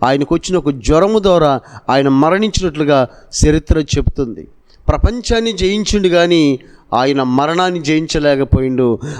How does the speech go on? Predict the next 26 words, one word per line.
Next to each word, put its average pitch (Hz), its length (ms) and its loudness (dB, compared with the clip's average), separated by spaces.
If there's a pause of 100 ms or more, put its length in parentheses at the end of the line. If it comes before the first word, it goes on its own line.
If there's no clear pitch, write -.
(100)
ఆయన 131 240 0
మరణం 170 440 0
వచ్చినప్పుడు 151 760 0 (300)
ఏది 160 400 2
కూడా 160 260 -2
తీసుకొని 165 760 0 (420)
వెళ్ళలేదు. 131 520 2 (960)
ఈయన 165 140 2
గురించి 208 360 0
ఒక 165 340 0 (220)
స్టోరీ 202 480 0
కూడా 208 220 0
రాయబడింది. 165 680 0 (400)
ఆయన 139 180 0
మరణించినప్పుడు 170 1000 0 (260)
ఆయన 139 220 0
మూడు 175 320 -2
విషయాలు 196 420 -2
చెప్పినాడట 151 640 -2
ఆయన 123 480 0
మరణ 139 340 0
సమయంలో. 135 640 -2 (420)
ఏమిటంటే, 147 600 0 (240)
"నేను 165 200 2
మరణిస్తే 202 540 0
ఇలా 175 200 0